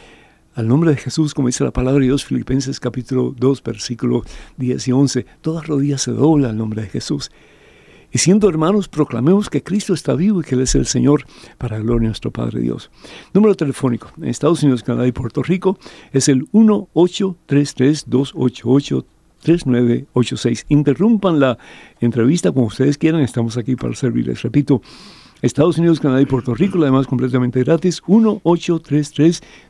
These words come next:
dos ocho ocho, tres nueve ocho seis. Y a más inter-, internacionales, por favor, marquen el número dos cero cinco, dos siete uno, dos nueve ocho seis. Dos cero cinco, dos siete uno, dos nueve ocho seis. Escuchemos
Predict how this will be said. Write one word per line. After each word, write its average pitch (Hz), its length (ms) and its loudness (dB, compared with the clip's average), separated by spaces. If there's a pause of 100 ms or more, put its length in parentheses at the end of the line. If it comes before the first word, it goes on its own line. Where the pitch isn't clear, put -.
dos 147 380 2
ocho 143 320 2
ocho, 143 420 2 (220)
tres 139 300 2
nueve 117 420 0 (100)
ocho 120 460 0 (160)
seis. - 420 -6 (400)
Y - 120 -2
a 151 40 0
más 151 220 2
inter-, 117 420 -4
internacionales, 127 800 0
por 120 160 -6
favor, 127 340 0
marquen 135 340 0
el 120 40 2
número 123 280 2
dos 127 200 0
cero 117 180 -2
cinco, 151 480 2 (300)
dos 175 180 2
siete 139 300 2
uno, 156 400 2
dos 123 280 0
nueve 120 460 -2 (140)
ocho 113 260 0
seis. 104 380 -6
Dos 123 160 -2
cero - 180 -6
cinco, 151 480 0 (340)
dos 156 180 0
siete 127 260 0
uno, 135 420 2
dos 113 240 -8
nueve 117 360 -2 (380)
ocho 110 240 -8
seis. 101 380 -10
Escuchemos 131 760 -2